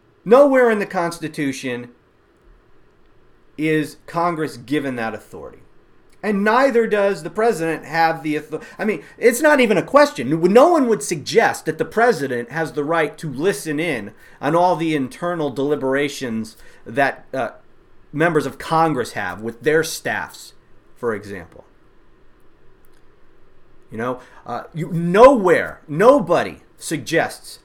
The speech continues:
that the president or even the Congress has the authority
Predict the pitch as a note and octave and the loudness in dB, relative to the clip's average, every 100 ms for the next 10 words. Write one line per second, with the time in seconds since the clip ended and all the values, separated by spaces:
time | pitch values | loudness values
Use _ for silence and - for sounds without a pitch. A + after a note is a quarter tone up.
0 | - D3 C#3+ C#3 - E3+ E3+ A#2 E2+ D2+ | -4 -4 -2 -6 0 2 2 -2 -10 -14
1 | - - - - - _ - E3 A3 C#4 | -20 -20 -20 -20 -20 _ -2 4 4 6
2 | C#4+ C4+ G3+ C#4 A3+ G#2+ - - - - | 4 4 4 4 2 -4 -10 -18 -20 -20
3 | - - E3+ F#3 D3+ F#3+ F3+ - G3 G3 | -20 -8 -2 0 0 -2 -2 -2 2 2
4 | F3 C3 A#2+ A#2 | 2 -2 -6 -12